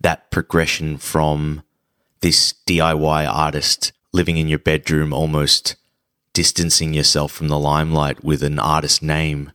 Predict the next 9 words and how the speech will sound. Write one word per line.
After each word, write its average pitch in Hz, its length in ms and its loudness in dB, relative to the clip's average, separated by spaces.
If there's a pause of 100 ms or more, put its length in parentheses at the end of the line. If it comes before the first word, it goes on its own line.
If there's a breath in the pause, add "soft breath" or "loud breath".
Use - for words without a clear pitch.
(100)
and 78 220 -2
building 78 400 0
this 73 180 2
fantastical 76 720 -2
universe, 73 760 2 (480 soft breath)
to 82 540 2 (800)
releasing 85 520 2
an 76 240 -2
album 73 640 -2